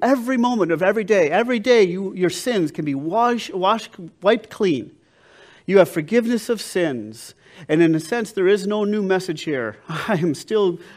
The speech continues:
saved unto my God and to Jesus Christ. But you know what? There is new circumstances, there is new situations that present themselves, and the gospel is new and fresh for every step of our lives, at every step of the way.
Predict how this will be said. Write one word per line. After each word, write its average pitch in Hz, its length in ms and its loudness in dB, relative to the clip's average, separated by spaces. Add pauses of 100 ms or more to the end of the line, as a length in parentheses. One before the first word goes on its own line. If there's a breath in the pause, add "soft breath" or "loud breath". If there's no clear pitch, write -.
saved 208 560 6
unto 151 240 -2
my 160 220 -2
God 131 500 -2
and 139 220 -6
to 143 100 -8
Jesus 156 460 -2
Christ. 120 560 -6 (480 loud breath)
But 160 160 0
you 185 120 2
know 220 100 0
what? 190 220 4
There 175 120 2
is 139 180 -2
new 190 340 2
circumstances, 170 840 -4
there 147 180 -2
is 127 140 -8
new 220 160 0
situations 165 840 -2
that 135 160 -2
present 165 380 -6
themselves, 175 540 -4 (260 loud breath)
and 160 120 0
the 160 60 2
gospel 196 480 2
is 135 160 -4
new 240 400 -2
and 165 180 0
fresh 214 600 -2 (240 loud breath)
for 165 220 -2
every 240 380 4
step 214 400 2
of 156 140 -4
our 180 220 4
lives, 131 440 0
at 131 60 -8
every 202 260 0
step 185 320 0
of 185 80 -4
the 175 100 -2
way. 135 400 -4